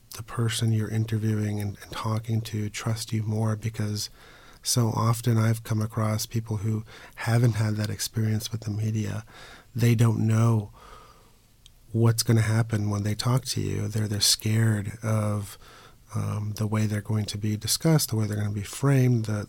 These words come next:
the, you know, the potential threat to themselves or their family from talking to you. So, you know, that's one element. And then also just, you know, making sure they know that you're gonna fact check everything, that,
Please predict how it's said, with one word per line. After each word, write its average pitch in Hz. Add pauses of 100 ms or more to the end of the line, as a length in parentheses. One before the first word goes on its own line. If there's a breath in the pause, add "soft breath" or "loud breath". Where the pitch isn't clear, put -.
(140)
the, 107 (800 loud breath)
you 113
know, 104
the 104
potential 113
threat 113
to 113
themselves 120
or 113
their 98
family 131
from 127
talking 117
to 113
you. 110 (580 loud breath)
So, 110 (140)
you 117
know, 110
that's 127
one 120
element. 113
And 117
then 135
also 127
just, 120 (400)
you 113 (360)
know, 113
making 117
sure 117
they 113
know 110
that 110
you're 107
gonna 107
fact 113
check 110
everything, 107
that, 101